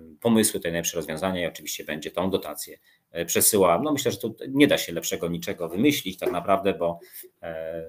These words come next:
bo jak mówię, roz-, rozpłaszczanie, że tak powiem, rozsypywanie tych środków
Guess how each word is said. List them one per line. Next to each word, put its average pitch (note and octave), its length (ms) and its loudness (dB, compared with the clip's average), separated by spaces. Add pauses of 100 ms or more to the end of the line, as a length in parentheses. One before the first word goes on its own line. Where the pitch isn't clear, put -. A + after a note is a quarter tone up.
bo F#2 460 4
jak G2 160 -2
mówię, F2+ 260 2
roz-, F2 300 0
rozpłaszczanie, G2 880 2
że - 60 -4
tak - 160 -6
powiem, F2 260 -4
rozsypywanie G2 640 2
tych - 140 -10
środków - 480 -4